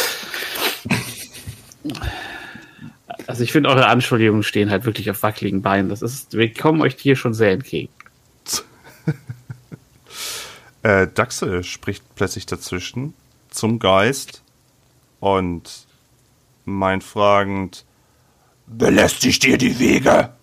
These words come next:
Speaker 2: Und der Geist Chateau meint, „Wir belästigen hier niemanden. Wir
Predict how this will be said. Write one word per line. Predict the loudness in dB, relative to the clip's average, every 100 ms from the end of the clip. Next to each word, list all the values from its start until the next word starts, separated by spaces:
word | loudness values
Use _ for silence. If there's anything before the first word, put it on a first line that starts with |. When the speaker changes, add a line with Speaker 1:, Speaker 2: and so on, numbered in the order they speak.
| _ _ _ _ _ _ _ _ _ _ _ _ _ _ _ _ _ 0
Speaker 2:
Und | 2 0 -6 _ _ _ _ _ -10
der |
Geist | -2 0 0 -4 _ _ _ _ _ -14
Chateau | -12 -8 -4 -4 -4 -10 -4
meint, | 0 0 -4 -16 _ _ _ _ _ _ _ _ _ _ _ _ _ _ -6
„Wir | -2 2 2
belästigen | 2 0 -2 -2 -10 -6
hier | -2 0
niemanden. | 2 2 2 0 -2 -6 -6 -10 _ _ _ -18
Wir | -10 -4 0 2 2 0